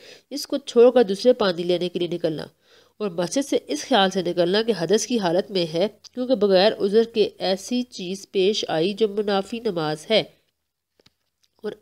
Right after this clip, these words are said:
गैर मस्जिद में सफ़ों या सतरा से आगे बढ़ना कि ऐसे, इसे ये ख्याल हो कि वो हदस की हालत में है।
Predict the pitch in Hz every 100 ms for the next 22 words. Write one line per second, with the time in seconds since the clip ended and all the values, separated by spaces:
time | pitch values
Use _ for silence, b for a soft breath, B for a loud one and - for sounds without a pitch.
0 | 185 185 208 285 220 - 240 233 190 151
1 | B B B B - 208 202 247 262 -
2 | 202 202 233 - - 170 175 208 175 180
3 | 165 214 254 _ - _ _ _ 185 208
4 | - 262 277 - b b b - - 214
5 | 214 302 - 214 190 190 202 220 208 190
6 | 185 240 - 208 180 170 214 226 190 156
7 | 170